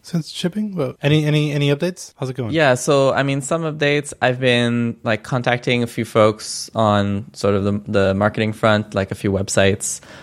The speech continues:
Speaker 2: uh, that feature apps and stuff like that. Some of them responded, some of them didn't.
Speaker 1: Nice.
Speaker 2: And so we'll see. I, I guess, like,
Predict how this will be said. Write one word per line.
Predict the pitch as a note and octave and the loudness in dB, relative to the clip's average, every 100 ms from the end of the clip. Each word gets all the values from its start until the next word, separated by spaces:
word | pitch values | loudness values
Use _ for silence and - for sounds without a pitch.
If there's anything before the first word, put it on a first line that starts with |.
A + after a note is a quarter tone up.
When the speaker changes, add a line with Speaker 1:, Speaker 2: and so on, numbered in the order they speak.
| - - | -10 -2
Speaker 2:
uh, | G2+ | 2
that | G2 G2+ | 2 2
feature | G2 - - | 0 -2 0
apps | D3 D3 - A#2 | 0 0 -6 -6
and | G#2 | -4
stuff | A#2+ - | -4 -2
like | A2 | 0
that. | C#3+ C3+ - | 2 2 0
Some | - B2 | -4 -2
of | |
them | B2 B2 | 0 -2
responded, | A#2+ B2 A#2 A#2 | -2 -2 -2 -2
some | A2 A2+ | -2 -2
of | G#2+ | -2
them | G#2 | -2
didn't. | D#3+ D#3+ D#3+ D#3 - | 0 0 0 -4 -6
Speaker 1:
Nice. | G3 B2 | -6 -4
Speaker 2:
And | G2+ G2+ | -4 -4
so | - A2 G2+ G2 G2 | -2 0 2 4 2
we'll | G2+ G#2+ | 2 0
see. | G#2 A2 G#2+ A2+ A#2+ _ | -2 -2 -2 -2 -4 _
I, | - G#2 - | -8 -4 0
I | A#2 | 2
guess, | A2 B2 A#2 | 4 2 2
like, | A2+ A2+ | 2 0